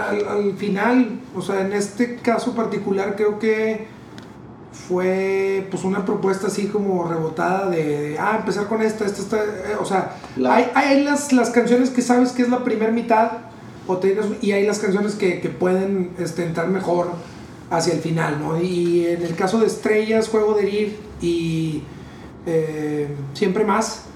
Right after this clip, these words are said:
Speaker 2: que son rolas que, que, que, que le dan el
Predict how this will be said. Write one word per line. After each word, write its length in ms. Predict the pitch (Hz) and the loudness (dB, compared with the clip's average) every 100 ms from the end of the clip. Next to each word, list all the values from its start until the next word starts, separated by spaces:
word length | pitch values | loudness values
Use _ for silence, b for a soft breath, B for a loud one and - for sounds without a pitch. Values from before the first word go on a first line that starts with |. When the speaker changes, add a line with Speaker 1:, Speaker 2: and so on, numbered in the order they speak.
| B B B | B B B
Speaker 2:
que 100 | - | -2
son 200 | 185 196 | 0 2
rolas 300 | 196 208 208 | 2 4 2
que, 320 | - 196 175 - | 4 2 2 0
que, 280 | 185 170 | 0 0
que, 800 | - 175 170 165 165 165 165 156 - | 0 2 2 0 0 0 0 -4 -2
que 80 | 185 | 0
le 100 | 175 | 0
dan 180 | 180 | 2
el 560 | 208 220 208 180 151 131 | 2 4 4 4 2 -2